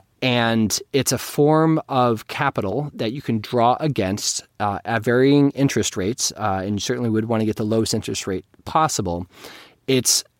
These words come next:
a safety net, at least from how I choose to view that particular financial instrument and use that financial instrument in business.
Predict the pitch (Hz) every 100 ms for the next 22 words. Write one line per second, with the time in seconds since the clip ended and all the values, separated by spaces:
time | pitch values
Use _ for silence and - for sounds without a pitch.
0 | _ _ 139 135 - 135 113 110 95 80
1 | - 123 143 160 - - 131 110 123 107
2 | 120 120 - 120 104 101 - - 117 104
3 | 104 101 - - 104 120 120 117 117 -
4 | - 120 131 120 113 117 110 104 110 101
5 | 101 - 101 98 - 98 113 160 131 104
6 | 117 107 101 123 - _ - 113 113 101
7 | - 104 95 101 - 67 -